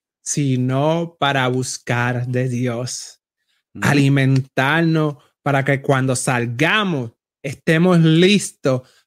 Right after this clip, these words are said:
Speaker 1: para darle la comida al mundo. Nosotros somos los que le debamos a dar la, la comida. Tuvimos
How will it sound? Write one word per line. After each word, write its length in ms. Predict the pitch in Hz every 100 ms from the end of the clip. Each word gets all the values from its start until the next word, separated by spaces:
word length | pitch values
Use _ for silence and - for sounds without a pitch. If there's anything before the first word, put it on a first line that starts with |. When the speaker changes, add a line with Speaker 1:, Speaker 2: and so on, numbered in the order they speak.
| _
Speaker 1:
para 420 | 147 143 147 147
darle 520 | 147 165 202 240 226
la 240 | 226 214 208
comida 800 | 175 156 170 175 151 123 123 _ _ _
al 240 | 147 143 139
mundo. 840 | 135 143 147 151 151 143 113 107 _ _ _ _ _
Nosotros 960 | 156 165 - - 202 233 226 180 143 127
somos 1080 | - - - - 226 247 240 190 147 135 - _ _
los 200 | 151 156
que 160 | - 165
le 140 | 160
debamos 840 | 151 147 131 135 190 208 202 185 170
a 100 | 156
dar 240 | 139 143
la, 260 | 147 143 -
la 140 | 165 147
comida. 640 | 151 143 127 127 120 - _ _ _ _ _ _ _ _
Tuvimos 380 | 147 151 214